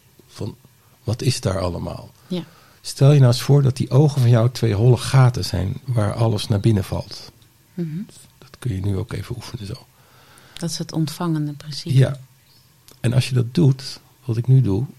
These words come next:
Speaker 1: dan zie ik jou, ik zie Lars vanuit mijn ooghoek, ik zie deze hele ruimte. En ik kom gelijk in een hele stille, aangename sfeer, waarin
Speaker 2: Mhm.
Speaker 1: eigenlijk alles oké is. En ik ben veel minder actief naar buiten aan het kijken. Dus dat is, zijn ook van die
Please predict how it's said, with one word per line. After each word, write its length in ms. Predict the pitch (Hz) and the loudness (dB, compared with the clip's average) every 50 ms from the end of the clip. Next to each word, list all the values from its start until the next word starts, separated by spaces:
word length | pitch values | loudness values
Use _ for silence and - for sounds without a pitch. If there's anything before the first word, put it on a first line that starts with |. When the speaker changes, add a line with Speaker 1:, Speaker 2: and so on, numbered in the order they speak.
| _ _ _ | _ _ _
Speaker 1:
dan 180 | - 123 117 110 | -2 -2 -2 0
zie 240 | - - 143 131 117 | 0 0 2 2 2
ik 80 | - - | 0 -2
jou, 440 | - 117 101 101 90 92 92 104 123 135 | -8 -6 -4 -2 -2 -2 -2 -4 -6 -6
ik 240 | - 123 - - - | -6 -6 -8 -8 -8
zie 320 | - - 110 101 98 - - - _ _ _ _ - - _ _ _ _ _ | -6 -4 -4 -4 -4 -6 -12 -18 _ _ _ _ -20 -20 _ _ _ _ _
Lars 600 | - 113 107 98 92 113 117 - - - - - - _ _ _ _ _ _ _ _ _ _ _ _ - | -6 -2 0 0 0 0 -2 -4 -6 -12 -14 -14 -18 _ _ _ _ _ _ _ _ _ _ _ _ -18
vanuit 260 | - - 127 101 - | -10 -6 -6 -6 -4
mijn 120 | - - - | -4 -6 -6
ooghoek, 360 | 98 92 - 113 127 - - | -6 -6 -6 -6 -6 -6 -8
ik 100 | 123 - | -12 -10
zie 160 | - - 104 | -6 -6 -4
deze 220 | 101 95 95 92 | -2 -2 -2 -2
hele 260 | 98 98 95 95 95 87 | -2 -2 -2 -2 -2 -2
ruimte. 380 | 85 90 95 113 - - 156 - - - - - - - - - - - _ _ | -2 -4 -4 -4 -4 -4 -6 -6 -8 -14 -20 -20 -20 -20 -20 -20 -20 -20 _ _
En 120 | - 117 | -2 0
ik 100 | 117 123 | 0 0
kom 200 | - 135 123 - | 0 0 0 0
gelijk 340 | - 127 123 135 135 131 131 | 2 4 4 6 4 4 2
in 120 | 127 123 | 2 0
een 120 | 117 113 110 | 0 2 2
hele 360 | 107 117 131 143 151 160 147 | 4 4 4 4 4 2 -2
stille, 640 | 135 - - - - 147 135 135 131 131 127 117 - | -2 -4 -4 -2 0 4 6 6 6 6 6 4 2
aangename 560 | - 135 127 123 120 - - 120 113 110 110 104 | 0 2 2 2 2 0 -2 -4 -4 -4 -4 -6
sfeer, 520 | - - - - 107 90 90 90 - - - - _ _ _ | -8 -8 -6 -4 -2 -2 -2 -4 -6 -10 -16 -20 _ _ _
waarin 340 | - 120 95 85 110 110 113 | -8 -6 -4 -2 0 0 0
Speaker 2:
Mhm. 100 | - 113 123 - - _ _ _ _ _ _ _ | -2 -4 -8 -14 -20 _ _ _ _ _ _ _
Speaker 1:
eigenlijk 340 | - 123 113 - - - - | -12 -12 -12 -12 -12 -8 -2
alles 200 | 127 131 127 - | 0 0 2 0
oké 200 | 131 131 - 123 | -2 -4 -2 -2
is. 400 | 123 120 92 90 87 - - - _ _ _ _ _ _ _ _ _ _ _ _ _ _ _ _ _ _ _ _ _ _ - _ _ _ _ _ _ _ - _ _ - 120 117 - _ _ _ | -2 -2 -2 -2 -6 -10 -12 -14 _ _ _ _ _ _ _ _ _ _ _ _ _ _ _ _ _ _ _ _ _ _ -20 _ _ _ _ _ _ _ -20 _ _ -18 -18 -18 -18 _ _ _
En 100 | - 131 123 | -2 0 0
ik 120 | 123 123 | 0 2
ben 240 | 120 120 120 117 110 | 2 2 2 2 2
veel 200 | - - 139 131 | 4 4 6 8
minder 240 | 135 135 127 117 110 | 8 8 8 6 4
actief 400 | 113 123 - - 147 135 - - | 0 -4 0 2 2 2 2 0
naar 100 | 104 107 | -2 0
buiten 280 | 123 123 123 120 - 92 | 2 2 2 2 0 -2
aan 60 | 92 | -8
het 80 | - | -6
kijken. 360 | - - - - - - - 113 | -8 -8 -8 -8 -10 -14 -18 -20
Dus 180 | - - - - _ | -20 -18 -20 -16 _
dat 220 | - 135 135 - | -2 -2 -2 -2
is, 160 | 139 - - | -4 -8 -6
zijn 200 | - 127 123 120 | -2 -2 0 2
ook 140 | 123 131 - | 2 0 -2
van 120 | - - 120 | -2 -4 -4
die 200 | 120 104 110 | -4 -4 -6